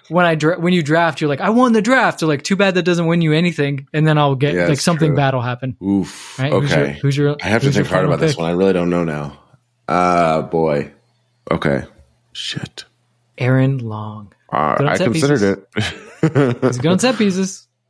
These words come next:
Speaker 2: I
Speaker 1: He's gonna
Speaker 2: considered
Speaker 1: play a lot
Speaker 2: it.
Speaker 1: more this year.
Speaker 2: Yeah. Shit. All right. I'm sticking homegrown.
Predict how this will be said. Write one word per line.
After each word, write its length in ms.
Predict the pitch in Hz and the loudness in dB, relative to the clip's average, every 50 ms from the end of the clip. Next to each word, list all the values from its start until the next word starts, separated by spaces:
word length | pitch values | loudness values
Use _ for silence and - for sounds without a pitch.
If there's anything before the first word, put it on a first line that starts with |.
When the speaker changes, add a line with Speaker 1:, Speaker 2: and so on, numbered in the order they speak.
| _ _ _ _ _ _ | _ _ _ _ _ _
Speaker 2:
I 40 | - | -14
Speaker 1:
He's 80 | 104 - | -10 -8
gonna 120 | 117 117 127 | -8 -8 -4
Speaker 2:
considered 240 | 131 139 160 151 | -2 0 0 2
Speaker 1:
play 120 | - 185 202 | 4 2 4
a 40 | 214 | 4
lot 120 | 220 220 | 2 2
Speaker 2:
it. 20 | |
Speaker 1:
more 160 | 220 240 240 226 | 2 2 2 2
this 140 | 202 170 - | 2 2 0
year. 220 | 170 175 170 175 - - | -2 -2 -2 -6 -6 -6
Speaker 2:
Yeah. 260 | 87 87 87 92 92 - | -4 -4 -4 -4 -6 -8
Shit. 580 | - - - - - - 87 107 117 101 - - - _ _ _ _ _ _ _ _ _ _ _ _ _ _ _ | -10 -12 -12 -8 -4 -2 0 0 0 -2 -4 -8 -20 _ _ _ _ _ _ _ _ _ _ _ _ _ _ _
All 120 | - 113 110 | 0 2 2
right. 240 | 104 101 101 101 - - - _ | 2 2 2 0 -2 -6 -14 _
I'm 140 | - 110 117 | -4 -4 -4
sticking 300 | - - 151 135 131 120 | -2 -2 0 0 2 2
homegrown. 600 | 113 117 113 101 104 101 95 92 92 95 - | 2 2 2 2 2 2 2 0 -2 -4 -6